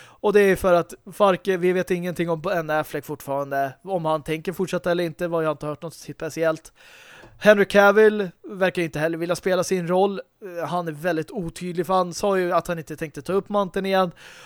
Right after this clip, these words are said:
Och sen satt han och lekte med en Superman-docka på Instagram och man fattar ingenting.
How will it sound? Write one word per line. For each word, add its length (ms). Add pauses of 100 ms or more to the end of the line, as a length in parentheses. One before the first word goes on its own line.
(120)
Och 80
sen 160
satt 180
han 120
och 80
lekte 420
med 240
en 120
Superman-docka 840
på 120
Instagram 500
och 140
man 120
fattar 260 (160)
ingenting. 800